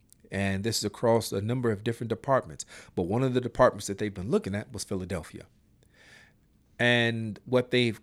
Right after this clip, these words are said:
come up with was just a whole litany of posts that not only express racist and bigoted views, uh, but also promote violence against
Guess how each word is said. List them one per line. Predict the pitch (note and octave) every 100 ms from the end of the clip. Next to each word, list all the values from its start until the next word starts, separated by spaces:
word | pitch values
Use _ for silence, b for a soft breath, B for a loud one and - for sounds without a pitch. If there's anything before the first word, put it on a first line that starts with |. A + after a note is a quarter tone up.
| -
come | - E3+
up | C#3 C3+
with | F#2+ F2
was | G#2 A2 G2+ -
just | - A#2+ - -
a | G2+
whole | - C3 B2+ A#2+
litany | G#2+ A2+ C3 A2 G#2 G2+ - b b b -
of | G#2+ G2+ G2 F#2+ F#2+ - _ -
posts | - C3 A#2 - - - _ _ -
that | G#2+ G#2+ G#2+ -
not | A2+ A2+ B2 -
only | B2+ A#2+ A#2
express | - G2 - - A2+ G#2 - - b b b b _
racist | - F#2+ A#2+ B2+ B2+ A2+ -
and | G2+
bigoted | F#2+ A#2 G2+ F2+
views, | F#2+ A2+ B2 A#2 A2 - - b b b b _
uh, | - F#2+ F#2
but | G#2 G#2+ -
also | C3 C#3 - G2+ F#2+ A2+ _ _ _ _ _ _ _ _ -
promote | A#2+ G#2 A2+ G2+
violence | F#2+ G2+ A#2 G2+ G2 - - _ _ _ _
against | G#2+ F#2+ G2 B2 G2+ -